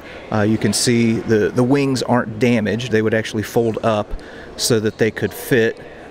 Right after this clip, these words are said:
onto the carriers. But man, that is incredible that they actually have one of these here.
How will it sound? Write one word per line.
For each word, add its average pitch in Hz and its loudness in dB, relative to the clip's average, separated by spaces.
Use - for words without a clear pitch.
onto 110 2
the 107 2
carriers. 104 0
But - 2
man, 113 2
that 123 2
is 117 2
incredible 117 -2
that - 0
they 113 4
actually 113 0
have 120 0
one 104 2
of 92 -2
these 98 0
here. - 0